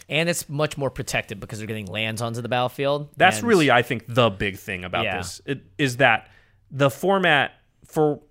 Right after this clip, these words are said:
Speaker 2: right or wrong, for whatever reason, the way that the format has sort of socially been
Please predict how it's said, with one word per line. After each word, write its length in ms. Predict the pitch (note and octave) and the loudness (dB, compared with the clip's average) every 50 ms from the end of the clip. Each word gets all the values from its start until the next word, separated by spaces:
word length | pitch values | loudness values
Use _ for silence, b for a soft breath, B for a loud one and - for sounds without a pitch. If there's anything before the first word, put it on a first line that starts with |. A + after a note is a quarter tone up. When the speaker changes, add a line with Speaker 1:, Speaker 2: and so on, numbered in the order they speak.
| _ _ - | _ _ -2
Speaker 2:
right 220 | C3+ C#3+ E3+ G3 | 2 4 6 6
or 60 | F#3 | 6
wrong, 280 | E3+ D#3 D3 C#3+ C#3+ C#3 | 4 4 4 4 2 0
for 140 | - D3 C3 | -2 -2 -2
whatever 320 | B2+ B2+ C#3+ D#3+ E3 D#3+ | 0 2 2 2 2 0
reason, 480 | D3 C3 B2+ A#2+ A#2+ A#2+ A#2 A#2 A2+ A2+ b b b b b b b b b _ _ _ _ _ _ _ _ D#3+ | -2 -4 -4 -4 -4 -6 -6 -6 -10 -12 b b b b b b b b b _ _ _ _ _ _ _ _ -20
the 200 | D3 C3 C3+ B2+ | -4 -2 -2 0
way 260 | B2 A#2+ C3+ D3 D3+ | 0 0 0 0 0
that 160 | C#3+ D3+ C3+ | 0 -2 -4
the 80 | C3 A#2+ | -4 -8
format 420 | - - B2+ B2 B2 B2+ B2 - A2+ | -10 -8 -6 -4 -2 -2 -2 -2 -2
has 140 | A2+ G#2+ - | -4 -6 -4
sort 120 | A#2+ A2+ | -6 -6
of 60 | G2+ | -6
socially 580 | - - - B2 C3 C3 - - C#3+ C3+ C3 A#2 | -6 -4 -2 -2 -2 -2 -4 -4 -6 -6 -6 -6
been 600 | G#2+ G#2+ - A#2+ A2+ A2 G#2+ G#2 G2 G2 G2 | -8 -8 -6 -4 -2 -2 -2 -2 -4 -6 -10